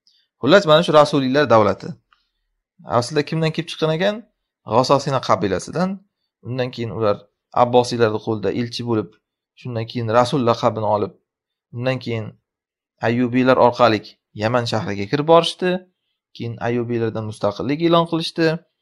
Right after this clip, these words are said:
Keyin o'zlarini hatto xalifa deb e'lon qilishdi.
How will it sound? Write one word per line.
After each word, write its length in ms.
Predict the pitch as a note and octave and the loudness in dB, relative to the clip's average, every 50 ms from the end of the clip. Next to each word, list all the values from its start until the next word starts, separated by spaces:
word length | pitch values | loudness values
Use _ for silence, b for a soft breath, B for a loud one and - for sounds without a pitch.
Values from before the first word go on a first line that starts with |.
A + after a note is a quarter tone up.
| _ _ _ _ _ - | _ _ _ _ _ -14
Keyin 140 | - A2+ G#2+ | -12 -10 -8
o'zlarini 380 | A#2 A2+ A2+ A2+ G#2+ G#2+ G#2+ A2 | -8 -2 0 2 2 2 0 -2
hatto 240 | A2 G#2 - - A2+ | -4 -4 -2 0 0
xalifa 360 | A2 - A#2+ A2+ A2 - A2 | 2 4 4 4 2 2 -2
deb 140 | A#2+ D3 D#3 | -4 -2 -2
e'lon 220 | - E3 E3 E3 E3 | -2 0 0 0 0
qilishdi. 400 | - D#3+ D#3 D#3 - - D3+ | -2 -4 -6 -4 -4 -2 0